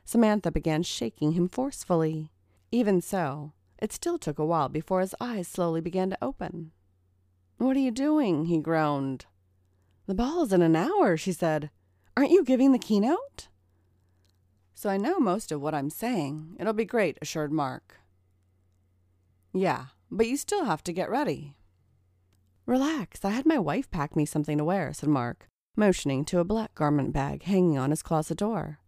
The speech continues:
"Well, if you hurry up, I'll help you with your makeup," said Samantha. "Very funny," replied Mark. "What? You think you can do it yourself? It took me almost forty minutes to do Benny's," she lied.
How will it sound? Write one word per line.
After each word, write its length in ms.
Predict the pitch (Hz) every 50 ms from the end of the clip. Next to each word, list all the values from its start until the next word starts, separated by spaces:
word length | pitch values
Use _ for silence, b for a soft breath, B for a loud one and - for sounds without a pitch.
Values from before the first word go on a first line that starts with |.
| _ _ _ _ _ _ _ _ _ _ -
"Well, 160 | 180 185 196
if 100 | 208 -
you 100 | 226 247
hurry 320 | - - 403 427 330 -
up, 300 | - 151 180 143 - -
I'll 80 | - 170
help 200 | 196 254 - -
you 80 | 220 196
with 120 | - -
your 80 | 160 165
makeup," 460 | 175 190 208 - - - - - -
said 180 | - 147 135
Samantha. 680 | - - 143 127 117 120 - - - 123 67 67 143 - _ _ _ _ _ _ _ _ _ _ _ _ _ _ -
"Very 520 | 156 170 180 - - 160 139 120 123 123
funny," 480 | - - - 147 123 110 107 110 135 143
replied 380 | 156 135 139 - 156 117 117 123
Mark. 460 | 139 131 120 127 190 - _ - _ _ _ _ _ _ _ _ _ _ -
"What? 560 | 135 131 165 226 - - _ - - - - _ _ _ _ _ _ _ _ _ _ _ _ _
You 180 | - 202 214 214
think 260 | 220 240 285 330 -
you 80 | 349 311
can 140 | 320 233 208
do 100 | 220 247
it 60 | 190
yourself? 800 | 165 180 170 - - - 175 175 208 359 480 - - - - b b b b b b
It 80 | - 202
took 180 | 294 311 -
me 120 | 339 285 226
almost 340 | 208 196 208 - - -
forty 280 | - 294 311 320 294 269
minutes 360 | 262 285 359 392 294 - -
to 140 | - - 165
do 160 | 160 175 170
Benny's," 480 | 160 165 262 381 339 214 196 285 330 -
she 180 | - - 170
lied. 480 | 156 151 147 139 135 139 151 185 262